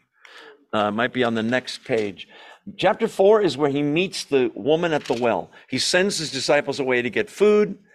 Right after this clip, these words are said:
He's there all afternoon while they're gone. He's got nothing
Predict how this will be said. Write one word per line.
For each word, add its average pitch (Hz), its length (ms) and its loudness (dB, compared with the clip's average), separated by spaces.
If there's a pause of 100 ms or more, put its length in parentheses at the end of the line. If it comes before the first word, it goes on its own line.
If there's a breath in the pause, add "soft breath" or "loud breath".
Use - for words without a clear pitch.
(280 loud breath)
He's 143 180 -2
there 135 380 2 (360)
all 185 260 4
afternoon 151 720 0
while 123 180 0
they're 107 160 -2
gone. 160 520 -2 (300 loud breath)
He's 156 200 0
got 117 220 0
nothing 165 680 -4